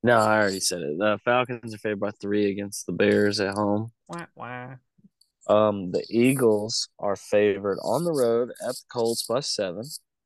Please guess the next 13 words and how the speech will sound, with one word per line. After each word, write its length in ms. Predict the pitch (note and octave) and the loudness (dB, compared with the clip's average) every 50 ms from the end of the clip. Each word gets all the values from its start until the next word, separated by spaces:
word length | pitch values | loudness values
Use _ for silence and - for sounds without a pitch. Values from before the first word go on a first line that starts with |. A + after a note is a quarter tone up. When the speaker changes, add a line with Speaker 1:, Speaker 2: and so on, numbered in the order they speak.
| _ _ _ _ _ _ _ _ _ _ _ _ _ _ _ _ _ | _ _ _ _ _ _ _ _ _ _ _ _ _ _ _ _ _
Speaker 2:
Gotcha, 540 | - A2 G#2 G2+ G2+ G#2 - - C3+ C#3+ D#3 - | -16 -14 -14 -14 -16 -18 -18 -18 -18 -18 -18 -18
gotcha. 460 | - A2 A#2 A#2 A2 - - - C#3 D3+ D#3 - _ _ _ _ _ _ _ _ _ _ _ _ _ - | -18 -18 -18 -20 -20 -20 -20 -18 -18 -18 -18 -20 _ _ _ _ _ _ _ _ _ _ _ _ _ -6
Speaker 1:
The 120 | A2 G#2+ | -6 -6
Jets 920 | G#2 - A#2+ - A2 A2+ C#3 E3+ F3+ E3 G#2+ - - - - - - - _ _ _ _ - | -4 -4 -2 4 6 6 8 8 8 6 4 4 0 -2 0 0 0 -2 _ _ _ _ -4
are 540 | A2+ G#2+ G#2+ G#2+ G#2 G#2 G2+ G2+ G2+ - - | 0 2 2 2 4 2 2 2 0 -2 -4
a 180 | - G2 G#2 G#2 | -6 -6 -6 -6
three-point 600 | - - - A#2+ A#2+ A#2 - - - A2+ G#2+ - _ _ - | -8 -8 -4 -4 -4 -4 -4 -2 -2 0 0 -2 _ _ -2
underdog 760 | A2+ A#2+ D3 F3 F3 E3 C3+ A#2+ A#2 G#2 G#2 G2+ G2+ G#2 A2 - - - | 2 2 4 6 4 4 4 6 6 8 8 8 6 4 4 0 -4 -6
at 180 | G2+ G#2 G#2+ _ | -6 -6 -6 _
the 60 | - - | -10 -4
Patriots. 880 | - C#3 A2 G#2+ - - A2 A2 B2 C3+ D3+ - - - - - - - _ _ _ | 0 2 2 2 2 0 0 2 2 2 0 -2 -2 -2 -2 -2 -2 -6 _ _ _
Speaker 2:
Gotcha. 720 | - - - G2 F#2+ G2 A2 _ - - C#3+ D#3 F3+ F#3 E3+ _ _ _ _ _ _ _ _ _ _ _ _ _ _ _ _ _ _ _ _ _ _ _ _ _ _ _ _ _ _ _ _ _ _ _ _ _ _ _ _ _ _ _ - | -18 -16 -14 -14 -14 -16 -16 _ -20 -20 -16 -16 -16 -16 -18 _ _ _ _ _ _ _ _ _ _ _ _ _ _ _ _ _ _ _ _ _ _ _ _ _ _ _ _ _ _ _ _ _ _ _ _ _ _ _ _ _ _ _ -12
Speaker 1:
Okay. 500 | A#2 - - A2 G2+ G#2+ B2 C3+ C3 | -6 0 2 4 4 4 2 0 -8